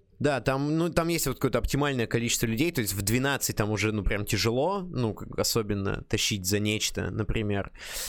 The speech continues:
вот, но, да, есть какое-то оптимальное количество людей, и там ещё, знаешь, э, чем больше людей, там добавляют всякие прикольные механики, которые добавляют больше хаоса всему происходящему. Слушай, у тебя никогда не было,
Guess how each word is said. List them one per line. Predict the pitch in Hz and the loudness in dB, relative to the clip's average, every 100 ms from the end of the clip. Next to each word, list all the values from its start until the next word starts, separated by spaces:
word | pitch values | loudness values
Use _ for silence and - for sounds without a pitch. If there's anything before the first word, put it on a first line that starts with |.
| - | -2
вот, | 117 110 98 - | 0 2 0 -4
но, | - 110 120 151 160 156 | -2 0 2 2 0 0
да, | 127 123 | 2 2
есть | 117 127 | 2 0
какое-то | - 120 | 0 0
оптимальное | 113 131 123 117 | 2 2 2 0
количество | 127 117 - | 0 0 0
людей, | 117 110 143 | 0 2 0
и | - | 0
там | 120 147 143 | 0 2 2
ещё, | 143 | 0
знаешь, | 131 165 175 - | 2 0 0 0
э, | 113 | 0
чем | - 131 127 | 2 0 2
больше | 147 - 131 | 0 0 0
людей, | 131 175 | 2 0
там | 139 | 0
добавляют | 110 113 123 123 | 2 2 2 0
всякие | - 120 110 | 0 -2 0
прикольные | - - 127 117 | 2 2 2 2
механики, | 110 110 131 113 104 - 98 - - - - - - - | 0 2 2 2 0 -2 -2 -8 -16 -18 -18 -20 -12 -2
которые | - 120 - 110 110 107 | 2 4 2 2 2 2
добавляют | 110 113 120 107 | 2 2 0 0
больше | 113 101 - | 0 0 0
хаоса | 120 104 - | 0 0 -2
всему | - 107 101 | -2 -2 0
происходящему. | 110 - 107 123 117 107 | -2 -2 0 0 0 -2
Слушай, | 101 123 110 | 0 -2 0
у | |
тебя | 113 | 0
никогда | 107 110 165 | 0 0 0
не | 185 | 0
было, | 160 127 117 | 0 0 -2